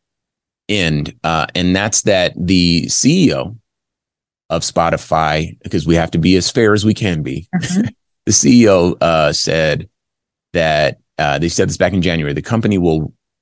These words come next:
Speaker 1: rein in spending after they had significant financial losses in the fourth, fourth quarter of twenty twenty-two. So that may have affected, um, their capacity to spend. Um, and then also I wanna say something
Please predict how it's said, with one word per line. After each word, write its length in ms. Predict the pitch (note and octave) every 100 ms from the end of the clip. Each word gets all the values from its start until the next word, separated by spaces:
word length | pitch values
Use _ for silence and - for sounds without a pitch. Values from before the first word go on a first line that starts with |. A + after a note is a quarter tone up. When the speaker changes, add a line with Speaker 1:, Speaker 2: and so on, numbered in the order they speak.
| _
Speaker 1:
rein 380 | E2+ G2+ A#2+ B2
in 260 | F#2 G2+
spending 800 | F#2+ - A#2 B2 F2+ A1+ D2 D2+ _ _ _ _ -
after 840 | E2+ E2+ - E2+ E2+ D#2+ D#2+ - _ _ _
they 220 | D#2+ D#2+
had 300 | E2 E2 D#2+
significant 680 | - F2 G2 G2 D#2+ F2 E2+
financial 500 | - D#2+ E2 E2+ D#2+
losses 440 | D2+ D2 - D2
in 80 | D2+
the 40 | D2
fourth, 300 | E2+ D2+ - _ -
fourth 200 | G2+ -
quarter 280 | - F2+ D#2
of 80 |
twenty 260 | - E2 D#2
twenty-two. 560 | - D#2 D2+ C3+ C#3+ D3 - _ _
So 160 | -
that 160 | A2 F#2
may 140 | G2+
have 180 | F#2+ E2
affected, 720 | D#2+ F2 E2 - D2+ D2 B1+ - _ _ _
um, 400 | D#2 D2+ C#2+ D2+
their 160 | E2+
capacity 640 | E2+ - - E2 - E2 D2+
to 80 |
spend. 560 | D2 - F#2 F#2 F#2+ F#2 _ _ _ _ _
Um, 260 | F2+ F2+ F2+
and 160 | F#2+ G2
then 160 | F#2
also 320 | - G2+ -
I 40 | G2+
wanna 220 | G2+ F#2+
say 220 | - F2
something 680 | F2 F#2 E2+ E2 E2+ E2 F#2+